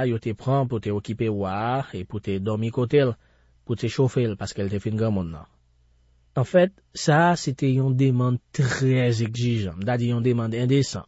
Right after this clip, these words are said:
men Adonija te konnen Salomon pa ta refize manman sa. Konsa, li te fè Batsheba sèvi lentèmedyè. Vèsè vennde, vèsè venntwa. Wa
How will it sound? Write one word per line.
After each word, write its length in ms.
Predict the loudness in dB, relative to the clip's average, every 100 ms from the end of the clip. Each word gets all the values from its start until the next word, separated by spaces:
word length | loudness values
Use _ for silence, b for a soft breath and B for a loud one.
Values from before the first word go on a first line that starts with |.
| -2
men 240 | -2 -2 -8 _ _ _ _ _
Adonija 640 | 0 2 4 4 4 2 0
te 100 | -2
konnen 320 | -2 -2 -2
Salomon 460 | -2 0 0 0 -2
pa 100 | -2
ta 140 | -2
refize 360 | -2 -2 0 0
manman 240 | 0 -2 -6
sa. 140 | -10 -16 _ _ _ _ _ _ -10
Konsa, 500 | -8 -2 0 0 -4 _ _ _ _ _
li 140 | -4 -2
te 140 | -2
fè 120 | -2 0
Batsheba 460 | 0 0 0 0 -2
sèvi 280 | -4 -2
lentèmedyè. 560 | -2 -2 -2 -2 -2 -2 -6 _ _ _ _ _ _ _ _ _ _ _ _ -6
Vèsè 220 | -2 0
vennde, 300 | 2 2 2 0
vèsè 200 | -4 -6
venntwa. 360 | -6 -6 -8 -8 -14 _ _ _ _ _ _ _ _ _ _ 0
Wa 220 | 2